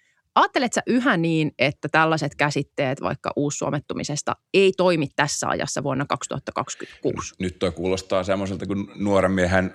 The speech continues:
Speaker 2: reippaalta linjaukselta, mut oon mä niinku edelleen suht samaa mieltä,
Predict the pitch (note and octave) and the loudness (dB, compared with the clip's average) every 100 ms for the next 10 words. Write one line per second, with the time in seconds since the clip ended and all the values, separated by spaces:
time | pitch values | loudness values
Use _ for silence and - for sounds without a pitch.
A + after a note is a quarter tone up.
0 | - - F#2 F#2+ - F2+ F2 F#2+ - F#2+ | -8 2 4 4 4 2 4 2 2 2
1 | G2 F#2+ F#2 E2+ G2 F2+ F#2 F2+ - - | 2 6 4 4 2 4 2 -2 -16 -20
2 | - - - F2+ - - _ _ _ - | -20 -16 -2 -2 -2 -16 _ _ _ 2
3 | G#2 A2 A#2+ A#2 B2+ C3 B2 G#2 F#2+ A#2+ | 4 6 4 4 4 6 6 6 4 2
4 | G#2+ - F2+ F2 D2+ D2+ C#2+ D2 | 0 2 2 4 2 2 2 0